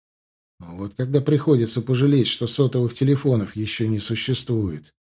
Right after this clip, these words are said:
Позвонить бы сейчас Мишке Кузнецову или Марату, да и все выяснить. Мне, конечно, тоже один из неудобных вопросов достался. Что я делаю в Москве, если уехал в Палангу отдыхать?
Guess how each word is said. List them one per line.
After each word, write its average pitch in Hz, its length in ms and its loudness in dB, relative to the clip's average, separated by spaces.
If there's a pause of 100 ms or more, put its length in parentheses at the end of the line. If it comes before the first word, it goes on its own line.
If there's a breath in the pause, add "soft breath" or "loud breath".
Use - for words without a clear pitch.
(260)
Позвонить 117 480 0
бы 147 100 2
сейчас 123 420 0
Мишке 127 300 2
Кузнецову 117 720 2
или 113 100 2
Марату, 113 540 0
да 104 100 -2
и 110 80 0
все 107 300 -2
выяснить. 127 680 -2 (760)
Мне, 101 260 -6
конечно, 107 480 -4
тоже 139 340 2
один 104 260 -2
из 95 100 -4
неудобных 110 580 0
вопросов 107 540 -4
достался. 92 680 -8 (220)
Что 117 320 0
я 101 160 -2
делаю 107 400 2
в 107 40 -2
Москве, 110 460 -2
если 101 280 -4
уехал 127 380 -2
в - 120 -20
Палангу 117 480 -2
отдыхать? 87 680 -8